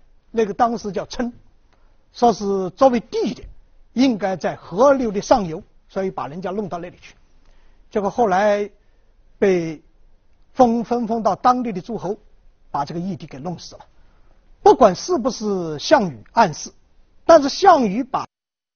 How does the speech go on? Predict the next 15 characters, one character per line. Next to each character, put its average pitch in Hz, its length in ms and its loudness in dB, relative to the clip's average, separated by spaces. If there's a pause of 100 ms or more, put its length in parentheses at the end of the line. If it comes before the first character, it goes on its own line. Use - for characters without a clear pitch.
(400)
把 214 200 6
那 269 100 -2
个 247 80 -4
义 330 220 -2
帝， - 240 -4 (300)
也 214 180 4
就 254 120 -2
是 190 100 -8
楚 151 220 -14
怀 233 160 2
王 233 180 -2
迁 320 220 -6
走， 190 160 -10 (400)
本 147 180 -4
身 285 260 -4